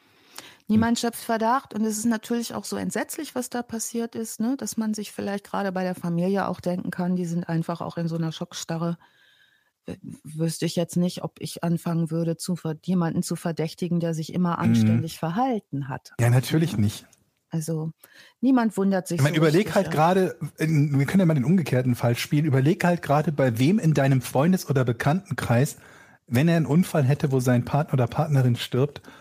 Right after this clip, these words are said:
Speaker 2: wo du ansatzweise denken würdest, da könnte was faul sein. Vermutlich lautet die Antwort bei niemandem.
Speaker 1: Ja. Hinterher fällt den Leuten immer wieder was ein, ne? Nachdem es dann irgendwie
Speaker 2: Ja,
Speaker 1: doch
Speaker 2: ja.
Speaker 1: mal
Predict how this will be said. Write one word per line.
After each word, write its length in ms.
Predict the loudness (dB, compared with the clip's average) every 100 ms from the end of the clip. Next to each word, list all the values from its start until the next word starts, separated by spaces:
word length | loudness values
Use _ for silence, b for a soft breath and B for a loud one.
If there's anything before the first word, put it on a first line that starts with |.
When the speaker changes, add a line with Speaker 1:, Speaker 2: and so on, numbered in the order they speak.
| B B B 0
Speaker 2:
wo 120 | 2
du 280 | 2 0 _
ansatzweise 840 | 2 4 4 2 2 2 2 4
denken 360 | 2 2 2 2
würdest, 240 | 2 2
da 80 | 0
könnte 280 | 0 0 0
was 160 | 0 0
faul 280 | 0 2
sein. 160 | 2 0
Vermutlich 320 | 0 0 0
lautet 240 | 0 0 0
die 80 | 0
Antwort 320 | 2 0 0
bei 120 | 4
niemandem. 580 | 4 6 4 4 2 0 _ _ 0
Speaker 1:
Ja. 200 | 0 -2 _ _ _ _ _ _ B B B B B
Hinterher 640 | 0 2 2 0 0 -4
fällt 300 | -6 -6 -6
den 140 | -8 -8
Leuten 320 | -8 -6 -4
immer 260 | -2 -2
wieder 240 | -2 -4 -4
was 180 | -6 -4
ein, 320 | -2 -2 -4 -2
ne? 180 | -2 -2 _ -8
Nachdem 360 | -8 -6 -6
es 140 | -6 -8
dann 160 | -8
irgendwie 280 | -6 -2 2
Speaker 2:
Ja, 120 | 4
Speaker 1:
doch 60 | 4
Speaker 2:
ja. 120 | 4
Speaker 1:
mal 140 | 2